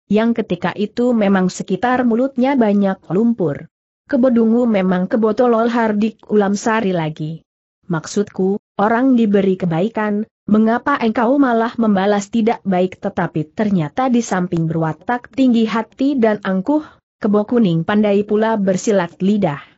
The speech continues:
Ia tidak mau mengakui jasa orang yang sudah diperuntukkan dirinya.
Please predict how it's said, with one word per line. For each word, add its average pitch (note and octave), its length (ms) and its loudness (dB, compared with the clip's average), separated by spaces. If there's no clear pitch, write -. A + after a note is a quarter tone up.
Ia C4 320 4
tidak C4+ 400 0
mau F#3 300 0
mengakui A3 720 0
jasa F#3+ 420 -2
orang G3+ 400 0
yang F3 240 0
sudah F#3+ 380 0
diperuntukkan A3+ 840 -2
dirinya. F#3+ 560 0